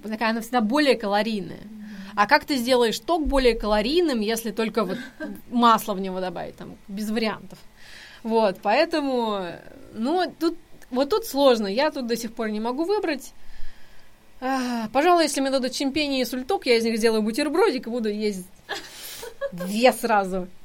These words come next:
Speaker 1: Очень вкусно, потому что мне. Вот. Эм, какой бы ещё у нас, так, пинце мы с тобой рассказали. М, когда ты ела как раз вот эти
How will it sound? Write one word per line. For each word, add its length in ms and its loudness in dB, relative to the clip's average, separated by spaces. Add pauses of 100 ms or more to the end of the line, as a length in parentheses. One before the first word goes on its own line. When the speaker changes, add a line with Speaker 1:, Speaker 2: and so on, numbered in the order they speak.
(100)
Speaker 1:
Очень 300 2
вкусно, 280 -4
потому 280 -6
что 180 -14
мне. 220 -14 (640)
Вот. 480 0 (240)
Эм, 720 8 (380)
какой 320 4
бы 140 2
ещё 520 0
у 60 2
нас, 160 -4
так, 160 -4
пинце 400 -2
мы 120 -2
с 60 -6
тобой 280 -2
рассказали. 1000 -2 (800)
М, 280 -4 (240)
когда 260 0
ты 80 2
ела 320 4
как 160 -2
раз 180 0
вот 100 -4
эти 500 -4